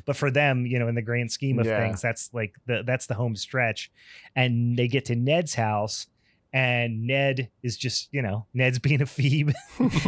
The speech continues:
Speaker 1: He's, like,
Speaker 2: <laughs>
Speaker 1: saying, saying dorky stuff, and, and Big Pete, who's, you know, self-conscious fifteen-year-old, all of a sudden realizes, like, "Oh, I'm putting myself in, like,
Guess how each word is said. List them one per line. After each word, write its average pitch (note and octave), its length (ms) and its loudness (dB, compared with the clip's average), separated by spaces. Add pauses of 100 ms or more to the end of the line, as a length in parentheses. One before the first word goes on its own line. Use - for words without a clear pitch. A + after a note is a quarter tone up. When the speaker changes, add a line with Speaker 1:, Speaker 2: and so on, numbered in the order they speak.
Speaker 1:
He's, D#3+ 200 6
like, C3+ 280 4
Speaker 2:
<laughs> - 0 -
Speaker 1:
saying, C3+ 720 2
saying C3+ 640 2
dorky C#3+ 420 0
stuff, B2+ 540 2 (320)
and, A#2+ 320 -2
and A#2+ 200 -2
Big D3 280 0
Pete, C3 320 0
who's, B2 420 -2
you A3+ 100 0
know, A#2+ 280 0
self-conscious C#3 720 0
fifteen-year-old, A2+ 920 -2
all B2 160 -2
of A2+ 60 -8
a B2 60 -6
sudden A2+ 500 -4 (340)
realizes, A#2 680 0
like, G#2+ 260 -6
"Oh, A#2+ 160 2
I'm A#2 140 0
putting A#2+ 260 0
myself A2 500 -2
in, G#2 140 -4
like, G2+ 240 -8